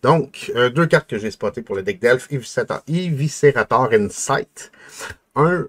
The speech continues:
colorless plus noir, c'est un instant. Et ça, ça, c'est important, c'est un instant.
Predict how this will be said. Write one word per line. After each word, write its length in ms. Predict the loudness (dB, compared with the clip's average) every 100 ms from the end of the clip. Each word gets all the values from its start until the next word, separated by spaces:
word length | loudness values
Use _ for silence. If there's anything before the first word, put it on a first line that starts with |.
| -10 2
colorless 420 | 4 6 4 0
plus 300 | -4 -4 -2
noir, 440 | -4 -4 -6 -12 -14
c'est 280 | 2 2 4
un 280 | 2 4 2
instant. 460 | 2 0 -4 -8 -8 _ _ _ _ _ _ _ _ _ _ -14
Et 60 | -12
ça, 160 | -6 -6
ça, 200 | 0 0
c'est 120 | 2
important, 340 | 0 0 -4 -8
c'est 160 | -4 -2
un 100 | 0
instant. 300 | -2 -4